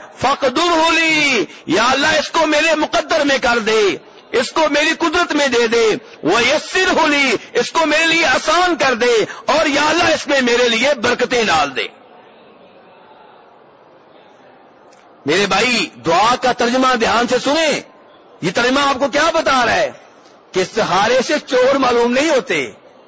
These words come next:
کہ چوری کس نے کی ہے، یہ تو ایک اللہ کے سامنے درخواست ہے کہ یہ کام جو مستقبل میں کرنے لگا ہوں، یا اللہ میرے لیے یہ کام آسان کر دے، برکتیں ڈال دے، اگر یہ میرے لیے بہتر ہے۔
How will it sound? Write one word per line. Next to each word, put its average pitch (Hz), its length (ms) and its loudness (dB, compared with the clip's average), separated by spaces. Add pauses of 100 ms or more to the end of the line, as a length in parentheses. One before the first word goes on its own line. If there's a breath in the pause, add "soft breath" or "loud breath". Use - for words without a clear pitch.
(120)
کہ 196 80 -2
چوری 262 380 2
کس 247 160 0
نے 233 140 0
کی 190 260 -2
ہے، 143 180 0 (280 loud breath)
یہ 247 140 0 (100)
تو 349 60 0
ایک 302 120 0
اللہ 277 320 0
کے 247 120 0
سامنے 254 280 0
درخواست 214 600 0
ہے 202 160 0
کہ 202 80 -2
یہ 220 60 0
کام 233 360 -2
جو 254 100 0
مستقبل 285 540 -2
میں 294 180 0
کرنے 269 340 0
لگا 240 280 2
ہوں، 311 300 2 (280 loud breath)
یا 196 200 2
اللہ 294 280 2
میرے 294 260 0
لیے 311 280 0 (120)
یہ 285 220 -2
کام 285 340 0 (220 loud breath)
آسان 277 540 0
کر 240 220 0
دے، 220 320 0
برکتیں 277 400 0
ڈال 262 300 0
دے، 359 60 0
اگر 330 200 2
یہ 339 60 -2
میرے 294 160 0
لیے 254 180 0
بہتر 220 300 0
ہے۔ 143 140 -2